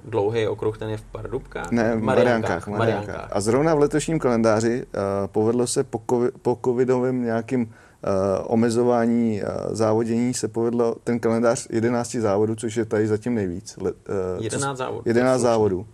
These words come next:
Speaker 1: To je slušný.
Speaker 2: Teďka pojedeme druhej, tak jedenáct ještě tady nikdy nebylo, jo, bylo snad nejvíc šest. A myslím, že se to ani kvůli počasí neodjelo. Šest, ale těch jedenáct je fakt masakr a povedlo se najít termín pro každý z těch závodů, který se zatím odložili.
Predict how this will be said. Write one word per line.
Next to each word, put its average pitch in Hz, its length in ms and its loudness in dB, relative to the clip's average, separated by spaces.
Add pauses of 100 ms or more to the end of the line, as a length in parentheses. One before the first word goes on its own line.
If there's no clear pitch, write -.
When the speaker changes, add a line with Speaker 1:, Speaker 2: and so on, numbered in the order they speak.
Speaker 1:
To 123 60 -14
je 113 60 -10
slušný. - 240 -6
Speaker 2:
Teďka 113 200 -2
pojedeme 117 360 0
druhej, 101 340 -2
tak 95 140 -10 (440)
jedenáct 113 360 2
ještě 98 220 -6
tady 104 160 2
nikdy 101 180 -2
nebylo, 95 340 -2 (180)
jo, 92 160 -4
bylo 98 260 -2
snad 104 360 -8
nejvíc 98 300 -4
šest. - 400 -8 (440)
A - 60 -8
myslím, 107 300 -4
že 107 60 -2
se 107 120 -4
to 107 100 0
ani 104 140 0
kvůli 110 200 0
počasí 104 360 -2
neodjelo. 95 400 -2 (640)
Šest, - 420 -6
ale 85 420 -4
těch 101 180 -4
jedenáct 110 360 2
je 110 80 2
fakt 117 160 -2
masakr 110 500 -2
a - 60 -6
povedlo 120 380 2
se 113 160 -2
najít 107 320 -4
termín 104 300 -2
pro 107 160 -4
každý 107 300 -2
z 110 40 -8
těch 107 160 -4
závodů, 98 360 2 (500)
který 101 200 -2
se - 200 -4 (100)
zatím 107 340 0
odložili. 101 440 0